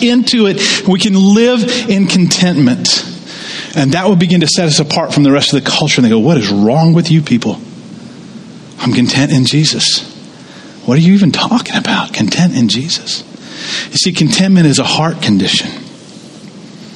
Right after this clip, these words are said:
It's a condition of the heart. It's grounded in the reality and the truth of who God is and what He's done for us. What He's done for us. Any contentment that's not rooted in who God is and what He's done for us is not true contentment. It's not gonna last.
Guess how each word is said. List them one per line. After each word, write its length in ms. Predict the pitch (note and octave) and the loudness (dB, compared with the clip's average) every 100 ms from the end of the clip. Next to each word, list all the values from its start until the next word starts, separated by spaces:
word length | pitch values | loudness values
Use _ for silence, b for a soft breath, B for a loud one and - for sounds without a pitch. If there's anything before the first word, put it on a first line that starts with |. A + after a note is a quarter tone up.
| B B - | B B -4
It's 160 | D3 D#3 | 0 2
a 20 | |
condition 400 | D#3 E3+ E3+ E3 | 2 2 2 2
of 40 | |
the 60 | D3 | 2
heart. 380 | - E3+ C3+ - B B B D#3+ | 0 0 0 -2 B B B -2
It's 140 | - | 0
grounded 420 | D#3 D#3+ F3+ F3 | 0 2 2 2
in 80 | E3 | 4
the 100 | D3+ | 4
reality 460 | C#3+ D3+ D#3 E3 D#3+ | 4 2 2 2 2
and 100 | C3+ | 2
the 60 | |
truth 300 | - F3 D3+ | 2 0 0
of 100 | B2+ | -2
who 180 | - E3+ | 2 2
God 300 | D#3 D3+ C#3+ | 2 0 0
is 380 | D#3 D#3+ C#3 - B B - | 2 2 2 -2 B B -2
and 160 | C3 C#3+ | 0 2
what 100 | D#3+ | 4
He's 180 | E3 D#3 | 2 2
done 280 | C#3 E3+ | 2 2
for 220 | F3+ D#3 A2+ | 2 0 -2
us. 440 | G2+ - - - - - - - - B B B - | -2 -2 0 -2 -4 -14 -20 -20 -20 B B B -2
What 140 | F3 | 2
He's 160 | F#3+ - | 2 2
done 260 | F3 F#3+ G#3 | 0 2 2
for 220 | F3+ D3+ | 2 0
us. 380 | A#2 - - - B B B B | 0 -2 -2 -4 B B B B
Any 200 | F3 A3+ | 2 2
contentment 680 | A3 G3+ F3 - A3 A3 F3+ | 2 0 0 0 2 2 2
that's 160 | C#3+ G#3 | 2 0
not 180 | D3+ | 2
rooted 340 | C#3+ G3 A3 F3 | 4 4 4 4
in 120 | D#3 | 4
who 160 | D#3 F#3 | 4 2
God 260 | G3 F3 | 2 2
is 260 | F3 G#3+ G3+ | 2 2 2
and 120 | F3 | 4
what 80 | F3 | 4
He's 120 | D3+ | 2
done 220 | E3+ G3+ | 0 2
for 140 | G3+ F3 | 2 2
us 180 | C#3+ | 2
is 120 | D3+ C#3+ | 0 2
not 300 | F#3 E3+ B B - | 2 0 B B -6
true 300 | - G#3 A3 | 0 2 2
contentment. 680 | G#3+ G3 D4 E4 F3+ C3 B2+ | 2 0 0 0 0 0 0
It's 140 | - | 0
not 140 | F3+ | 2
gonna 140 | G#3 G#3+ | 2 4
last. 520 | G#3 C#4 A3+ - | 2 0 -2 -4